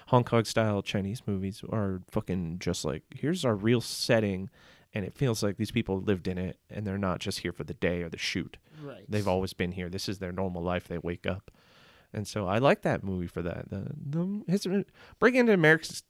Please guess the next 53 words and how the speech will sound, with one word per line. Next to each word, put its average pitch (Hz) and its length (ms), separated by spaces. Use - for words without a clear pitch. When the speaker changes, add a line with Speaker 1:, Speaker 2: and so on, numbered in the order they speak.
Speaker 1:
American 135 320
success - 420
did, 107 320
you 107 180
know, 90 100
sold 110 300
it - 80
for - 100
me 104 140
as 95 140
a - 20
kid. 95 560
Like, 90 200
Rush 98 220
Hour 92 120
is - 100
a 87 40
dope 98 260
movie. 92 240
I 90 80
love 90 260
that. 90 340
I 127 100
still 123 200
like 113 240
it, 92 160
but, 85 140
you 92 100
know, 98 120
those 151 160
movies 175 260
are 185 60
great 233 280
when 117 120
you're 101 160
younger. 98 280
You're 98 140
like, 104 140
"That's 131 160
fucking - 260
amazing." 95 540
But 87 100
then 127 140
you 143 80
go 110 160
back 107 340
and 98 80
you 95 80
watch 95 320
the 117 140
Police 95 320
Story 101 280
movies. 98 640